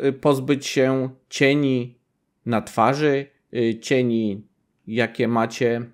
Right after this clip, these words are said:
mm, w ogóle na zdjęciu, czyli nie tyczy się to tylko i wyłącznie, y, sesji portretowych, zdjęć portretowych z ludźmi, gdzie mamy delikatne zaciemnienia na twarzy lub jakieś cienie,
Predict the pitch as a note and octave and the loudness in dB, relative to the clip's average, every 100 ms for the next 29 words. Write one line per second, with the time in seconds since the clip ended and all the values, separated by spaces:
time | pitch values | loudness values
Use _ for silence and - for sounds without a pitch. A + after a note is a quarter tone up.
0 | _ - A2+ A2 G#2+ A2+ B2 B2+ C#3 A#2 | _ -10 -8 -6 -6 -4 -2 2 2 2
1 | G#2+ G#2+ A#2 C3+ B2+ B2 G#2 - A#2 A2 | -2 -4 -2 0 0 -2 -8 -6 -4 -2
2 | A2 B2 D3 - C#3+ C#3 A#2+ A2+ B2+ B2 | -2 -2 -2 0 -2 -2 -6 -4 -4 -2
3 | A#2 G#2 F#2+ B2 A#2+ A#2 G#2 - B2+ A2+ | -4 -6 -2 -2 -2 -2 -6 -4 -6 -2
4 | A2 A2 A2+ - G#2+ G2+ G2+ - - _ | 0 0 -2 -4 -4 -6 -8 -20 -20 _
5 | - G#2 G2+ G2 - G2+ F#2+ - B2+ - | -10 -6 -6 -8 -8 -10 -2 2 2 2
6 | A2+ - A#2+ - G2+ - C3 A#2+ A2 G2+ | -4 -2 -4 -2 -4 0 0 0 -4 -2
7 | A2+ A#2+ A#2+ B2 A#2+ B2 B2 A#2+ A2 A2 | 0 0 0 -4 -4 -4 -2 0 -2 -2
8 | G2+ A2 A#2+ A#2+ A#2+ G2+ G2 A2+ G#2 - | -4 0 0 0 -2 -4 0 2 2 -2
9 | A2+ A2+ A2+ A2+ G#2+ F#2+ - A2+ A#2+ A#2+ | -2 0 2 2 0 -2 -6 0 0 2
10 | - A#2 - C3 A#2 A2 - A#2 A#2 B2 | 2 0 0 -2 0 -2 -2 0 0 0
11 | B2 A#2 A2 - B2+ B2 B2 A2 G2+ A2+ | 0 0 -2 0 2 2 0 -2 -2 -4
12 | - A#2+ - A#2+ B2 A#2 | -6 -10 0 2 2 0